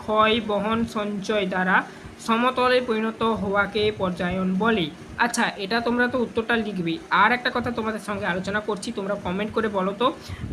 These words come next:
যে আমি এই রকমই লিখে উত্তরগুলো আলোচনা করব, না কম্পিউটার টাইপিং করে আলোচনা করব, না বই ধরে ধরে আলোচনা করে দেব? ধরো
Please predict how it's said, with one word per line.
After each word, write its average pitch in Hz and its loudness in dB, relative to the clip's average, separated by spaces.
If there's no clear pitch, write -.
যে 247 8
আমি 240 2
এই 226 4
রকমই 247 0
লিখে 214 -2
উত্তরগুলো 247 2
আলোচনা 240 4
করব, 240 4
না 196 -2
কম্পিউটার 208 0
টাইপিং 190 0
করে 233 4
আলোচনা 233 2
করব, 247 2
না 185 4
বই 233 4
ধরে 190 6
ধরে 208 4
আলোচনা 202 -2
করে 185 0
দেব? 170 -4
ধরো 240 4